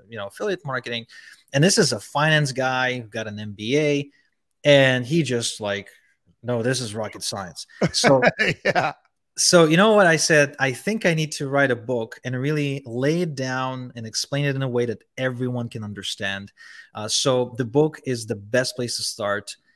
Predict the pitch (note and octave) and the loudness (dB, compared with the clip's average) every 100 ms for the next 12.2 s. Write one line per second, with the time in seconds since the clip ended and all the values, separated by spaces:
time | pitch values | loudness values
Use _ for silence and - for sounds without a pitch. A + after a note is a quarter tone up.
0 | _ _ G#2 G2+ G2 G2 G#2 A2 A2 A2 | _ _ -8 -6 -6 -10 -8 -6 -4 -2
1 | D3+ D#3 D#3+ C#3+ C#3 F#3 F3 C3+ - - | -2 0 0 -2 -2 2 2 2 -2 -4
2 | C3 B2 B2+ B2 A2+ D3+ D#3 C#3 - A#2 | -8 -8 -8 -8 -2 0 2 -2 -4 -8
3 | A2+ - C#3 C3 B2 A2 A2+ G#2 G2+ G2 | -8 -8 -8 -4 -6 -4 -8 -6 -8 -8
4 | - F#3 D#3 A#2+ B2+ - _ A2+ D3 F3+ | -6 -2 -2 -4 -8 -18 _ -2 0 0
5 | D3 - C3+ C#3+ B2+ B2 B2 B2 _ _ | -6 -6 -6 -4 -2 -4 -6 -10 _ _
6 | _ C#3+ D3 D3 - A#2+ - D3 D3 C#3+ | _ 0 2 0 -6 -10 -4 -4 -2 -4
7 | C3 - - C#3+ C#3 C#3 C3 - - A#2 | -6 -6 -4 -2 -2 -2 -4 -4 -8 -10
8 | A2+ C3 C#3 C#3 C#3 C3 - A#2 - F3 | -8 -4 -4 -4 -6 -8 -12 -10 -6 -4
9 | C#3+ - - _ - A#2 A2 C3 C3+ - | -4 -6 -20 _ -8 -8 -4 -4 -4 -8
10 | A2 A2+ C#3 D3 A2 G2+ G#2 _ _ _ | -6 0 0 0 -4 -10 -14 _ _ _
11 | - G#2+ G#2 G#2 A2 A2+ - A2 G#2+ G#2+ | -12 -8 -6 -6 -6 -6 -6 -6 -8 -10
12 | F#2+ | -12